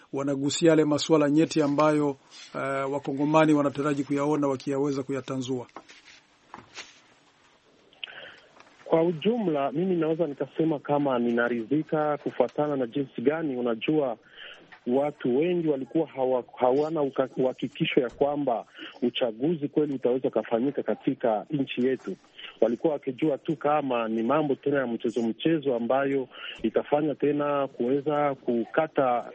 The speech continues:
Speaker 2: tamaa ya wakongomani wakibadili tena kalanda-, kalendari ya uchaguzi. Lakini kwa sasa walapo-, walipopana kabisa ruhusa kusema eti kampani inapaswa, eh, inapaswa ikafanyika, kweli tumekuwa na uhakikisho ya kwamba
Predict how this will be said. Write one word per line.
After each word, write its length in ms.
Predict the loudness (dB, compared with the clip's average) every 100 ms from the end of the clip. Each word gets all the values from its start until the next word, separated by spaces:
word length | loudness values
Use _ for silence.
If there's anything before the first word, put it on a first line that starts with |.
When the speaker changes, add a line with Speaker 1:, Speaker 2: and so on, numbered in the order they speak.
| -2
Speaker 2:
tamaa 400 | 0 2 0 0
ya 100 | 0
wakongomani 800 | 0 0 2 0 0 2 0 -2 -10 -18 -10 0 0
wakibadili 1300 | 0 -8 -2 0 2 2 2 0 0 0 0 -2 -2
tena 260 | -2 -2 0
kalanda-, 480 | 0 0 0 -2
kalendari 720 | 0 0 0 0 0 -2 -2 -2
ya 120 | -2
uchaguzi. 600 | -2 -2 -2 -2 -4 -8 -14 -20 -18 -4
Lakini 320 | -2 0 0
kwa 100 | 0
sasa 260 | -2 -2 0
walapo-, 540 | 2 2 0 0 0
walipopana 1400 | 0 0 0 0 2 0 -4 -14 -16 -16 -2 0 0 -4
kabisa 500 | -4 -2 -2 0 0
ruhusa 360 | 2 0 -2 -6
kusema 440 | -6 0 0 0
eti 180 | -2 -2
kampani 560 | -2 -2 0 0 0 -2
inapaswa, 440 | -4 -2 -2 -2 -4 -10 -10 0
eh, 460 | 2 4 2 0 -2
inapaswa 480 | -2 0 0 -2 -2
ikafanyika, 640 | -4 0 2 0 -2 -4 -6 -16 _ _ _ _ -2
kweli 280 | 0 0
tumekuwa 420 | -2 -2 -2 -2 -2
na 100 | 0
uhakikisho 640 | -2 -4 -10 -4 0 0
ya 120 | -2
kwamba 560 | -2 -2 0 0 -2